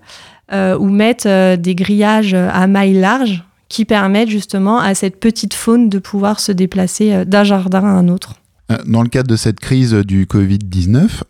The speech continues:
Speaker 2: euh, est-ce que c'est un eff-, est-ce qu'il y a eu un effet d'accélérateur ou au contraire de ralentissement de toute cette, euh, toute cette réflexion autour de la trame verte et bleue ?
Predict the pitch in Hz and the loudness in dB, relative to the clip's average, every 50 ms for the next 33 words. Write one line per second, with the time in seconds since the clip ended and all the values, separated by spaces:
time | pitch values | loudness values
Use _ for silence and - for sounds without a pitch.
0 | - - 113 104 104 107 - _ _ - 127 - - - - 147 147 151 143 - | -8 -2 0 0 0 0 -4 _ _ -4 -2 -2 -2 -2 0 0 2 2 0 -2
1 | 113 98 - 110 104 104 104 101 - - - 92 - - 139 135 123 110 113 113 | -4 -2 0 2 2 4 2 2 0 -4 -6 -4 -2 0 2 2 4 4 2 2
2 | - - 123 107 101 104 120 135 - - - 131 117 113 104 107 107 104 - - | 2 0 -2 -2 -2 -2 -2 -2 -2 -2 -2 0 0 0 0 0 -2 -2 0 0
3 | 143 151 165 175 165 165 - - 120 120 107 110 107 - - 135 135 135 127 - | 2 2 2 2 0 -2 -2 -2 0 0 2 0 0 0 0 0 0 -2 -4 -8
4 | - - 98 101 110 107 95 107 110 113 113 110 - - 110 - - 113 113 117 | -8 -6 0 2 2 2 2 2 0 0 0 -2 -4 -8 -6 -4 0 0 0 0
5 | - _ _ _ _ _ _ - - 98 98 98 - _ _ - 123 113 - - | -2 _ _ _ _ _ _ -6 -2 0 0 0 -2 _ _ -2 -2 -2 -2 -2
6 | - 117 107 - - - 101 98 98 95 95 92 92 92 - - - - 107 - | -2 -2 -2 -2 0 0 2 4 4 4 4 4 2 2 0 -2 -2 -4 -2 -2
7 | - 101 98 - 104 95 - - - 107 107 101 92 - - 107 104 101 95 95 | -2 -4 -4 -2 -2 -4 -2 -2 0 0 2 0 0 -2 -2 -2 0 2 2 0
8 | 92 - - 98 98 95 104 104 - - - 101 92 92 98 104 110 | 0 0 0 0 2 2 0 -2 -2 -2 -2 -2 0 2 0 0 0